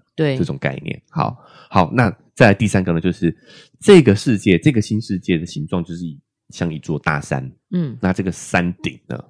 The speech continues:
Speaker 2: 就是大学。
Speaker 1: 哦，要他们挤破头去上大学，
Speaker 2: 对，对，对，对，对，
Speaker 1: 嗯。
Speaker 2: 就是你，
Speaker 1: 竞争上大学耶。
Speaker 2: 对，竞争上大学，
Speaker 1: 嗯。
Speaker 2: 哦，白话一点就是这样子。
Speaker 1: 嗯。
Speaker 2: 好，那这一些小朋友嘛，他绝对不可能会认为这些信念有什么问题嘛。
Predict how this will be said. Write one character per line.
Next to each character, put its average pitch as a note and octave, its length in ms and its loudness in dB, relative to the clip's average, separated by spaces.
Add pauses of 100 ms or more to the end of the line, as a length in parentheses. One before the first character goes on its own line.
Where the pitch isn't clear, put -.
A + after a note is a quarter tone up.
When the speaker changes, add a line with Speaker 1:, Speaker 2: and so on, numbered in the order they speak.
(160)
Speaker 2:
就 F2 140 -2
是 - 160 -8
大 C#2+ 320 -8
学。 - 360 -14 (600)
Speaker 1:
哦， B2 760 -12
要 E3 100 -6
他 F#3 120 -2
们 F#3+ 100 2
挤 C3+ 220 -4
破 F3 180 2
头 C3+ 160 -4
去 C#3+ 120 -10
上 C#3+ 180 -6
大 A#2+ 180 -6
学， F2+ 220 -10
Speaker 2:
对， D3 180 8
对， B2+ 160 6
对， F#2 140 4
对， D#2+ 120 -2
对， F#2+ 120 0
Speaker 1:
嗯。 D3+ 180 -6
Speaker 2:
就 B2+ 80 -8
是 C3+ 100 0
你， A#2+ 220 6
Speaker 1:
竞 A#3 240 8
争 B3+ 180 4
上 B3+ 160 2
大 G#3 200 0
学 D#3 160 0
耶。 B2 80 8
Speaker 2:
对， D3 100 4
竞 D3 120 4
争 C3 80 2
上 A#2+ 100 2
大 G2+ 200 2
学， E2 140 -6
Speaker 1:
嗯。 - 20 2
Speaker 2:
哦， D3+ 300 -2
白 - 140 -2
话 A#2 100 2
一 A2+ 60 6
点 F#2+ 160 4
就 D#2+ 80 -4
是 E2 100 -4
这 D#2 100 -8
样 D2+ 140 -4
子。 - 180 -14 (100)
Speaker 1:
嗯。 E3 280 -6
Speaker 2:
好， - 260 -6
那 C3+ 160 2 (200)
这 D#3+ 160 8
一 - 20 8
些 D3+ 300 6
小 - 120 2
朋 G2+ 140 2
友 G2 140 2
嘛， D2 100 -4
他 A#2+ 60 -2
绝 - 160 -2
对 F3 100 0
不 E3 80 -2
可 F#2+ 100 -2
能 E2 160 0
会 G#2 240 2 (480)
认 B2+ 220 4
为 E2+ 120 4
这 G2 100 -6
些 G#2 120 2
信 G#2+ 240 -6
念 G2 100 0
有 E2+ 80 0
什 D#2+ 100 -8
么 C#2 80 -6
问 E2+ 240 2
题 - 300 -14
嘛。 - 80 -20